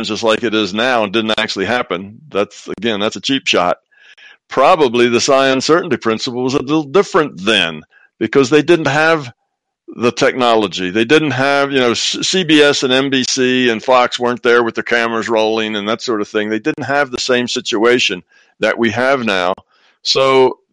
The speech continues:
things were allowed to go a little further.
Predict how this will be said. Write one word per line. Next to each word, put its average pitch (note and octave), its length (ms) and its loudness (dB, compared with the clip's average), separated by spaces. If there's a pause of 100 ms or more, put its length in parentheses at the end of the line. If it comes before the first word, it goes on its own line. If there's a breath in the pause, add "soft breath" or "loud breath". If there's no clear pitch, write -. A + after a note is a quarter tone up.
things D#3 640 -2
were C3+ 200 4
allowed B2+ 580 4
to B2 80 2
go B2+ 340 2
a B2+ 60 2
little B2+ 240 2
further. A#2 680 -2